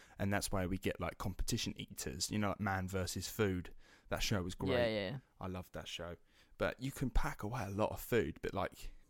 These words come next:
Speaker 1: a lot of time you're not vomiting it up.
Speaker 2: No.
Speaker 1: So,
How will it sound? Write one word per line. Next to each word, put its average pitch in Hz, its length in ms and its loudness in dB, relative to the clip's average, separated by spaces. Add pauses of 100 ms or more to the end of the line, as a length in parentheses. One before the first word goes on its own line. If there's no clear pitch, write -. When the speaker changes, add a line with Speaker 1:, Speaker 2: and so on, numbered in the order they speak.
(1040)
Speaker 1:
a 104 40 0
lot 123 120 0
of 139 80 -4
time 95 200 0
you're 107 100 2
not - 120 0
vomiting 101 460 0
it 90 120 -4
up. - 220 -2 (1500)
Speaker 2:
No. 139 360 0 (720)
Speaker 1:
So, 143 280 4